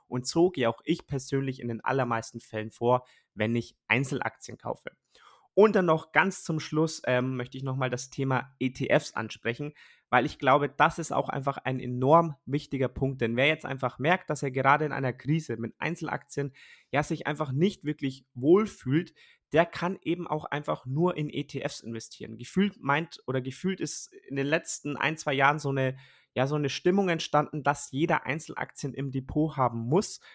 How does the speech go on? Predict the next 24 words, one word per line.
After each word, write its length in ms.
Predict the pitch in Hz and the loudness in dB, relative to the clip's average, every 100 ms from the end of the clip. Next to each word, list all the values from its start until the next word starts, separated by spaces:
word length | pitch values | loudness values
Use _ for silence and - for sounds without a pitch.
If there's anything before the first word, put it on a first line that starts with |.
| _ | _
Ähm, 220 | - 135 | -2 0
aber 200 | - 147 | 2 4
das 200 | 160 175 | 4 2
ist 100 | 180 | -2
natürlich 400 | 185 170 185 170 | -4 -2 -2 -2
Quatsch, 380 | - 151 - - - | -2 -4 -4 -12 -4
weil 160 | 113 | -4
für 140 | 117 143 | -2 -4
die 220 | 143 - - | -6 -6 -2
allergrößte 840 | 180 190 - _ 143 160 160 139 | 0 0 -4 _ -2 0 0 -2
Mehrheit 400 | 123 139 123 110 | -2 -2 -2 -4
von 140 | - | -6
uns 200 | 110 107 | -10 -10
allen 260 | - 113 131 | -6 -4 -4
sind 320 | 131 147 - | -4 -6 -4
einfach 280 | 143 139 135 | -4 -2 -2
E 100 | - | -4
T 160 | 135 135 | -6 -6
Fs 240 | 127 135 - - - _ | -6 -6 -10 -20 -20 _
bei 200 | - 123 | 2 6
Weitem 480 | 120 127 170 - 151 | 10 10 8 0 -6
die 120 | 131 | -4
bessere 480 | - 127 - 117 107 | 0 0 0 -4 -4
Wahl. 260 | 110 - | -4 -4